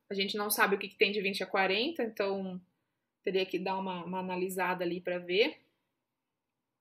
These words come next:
E aí precisaria dessas quantidades aqui de boro, cobre, manganês. Então, que nem eu falei, se você conseguir um super simples micrado, ou se esse zero meia trinta e dois vier com micronutrientes, já resolve o problema também.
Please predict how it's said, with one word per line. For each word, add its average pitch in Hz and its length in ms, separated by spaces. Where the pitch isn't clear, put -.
E 214 80
aí 262 180
precisaria 311 500
dessas 302 260
quantidades 277 500
aqui 262 440
de 220 120
boro, 226 440
cobre, 220 320
manganês. 226 760
Então, 214 240
que - 80
nem 214 340
eu 226 80
falei, 254 240
se - 80
você 226 160
conseguir 226 460
um 226 180
super 233 380
simples 220 460
micrado, 220 760
ou 233 220
se - 180
esse 233 340
zero 220 420
meia 214 300
trinta 220 300
e 208 40
dois 208 360
vier 220 320
com 269 100
micronutrientes, 233 800
já 233 200
resolve 254 460
o 247 40
problema 214 420
também. 214 520